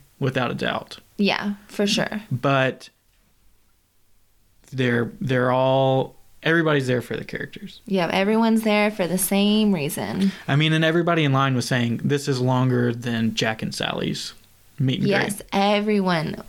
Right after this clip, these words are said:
Speaker 2: especially in the Pain and Panic line, of course, but they were all comparing it to that. So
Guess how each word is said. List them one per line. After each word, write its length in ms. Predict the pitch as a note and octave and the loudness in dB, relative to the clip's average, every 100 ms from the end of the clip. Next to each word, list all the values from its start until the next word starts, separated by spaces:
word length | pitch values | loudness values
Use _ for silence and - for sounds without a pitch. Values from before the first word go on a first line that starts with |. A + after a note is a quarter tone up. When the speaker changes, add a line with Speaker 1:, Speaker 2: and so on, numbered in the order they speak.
| - - | -20 -6
Speaker 2:
especially 480 | - A3 D4 D#4+ B3+ | -4 0 0 2 2
in 60 | G3+ | 2
the 80 | E3+ | 2
Pain 220 | G3+ F3+ | 2 2
and 120 | F3 | 0
Panic 320 | F#3 D3 D3 | 0 0 0
line, 180 | C#3 A#2 | -2 -2
of 140 | D#3 | -6
course, 380 | - C#3 C3+ E3+ | -4 0 0 -2
but 160 | - D#3 | -2 0
they 120 | F3+ | 2
were 140 | E3+ | 2
all 220 | D#3+ D#3+ E3 | 2 2 -2
comparing 480 | F#3+ F3+ F3+ D#3 | -4 -2 0 0
it 140 | D#3+ - | -2 -4
to 100 | E3+ | -2
that. 340 | D3+ G2 E2+ | 0 0 -2
So 380 | - F3+ D3+ E3 | -4 0 0 0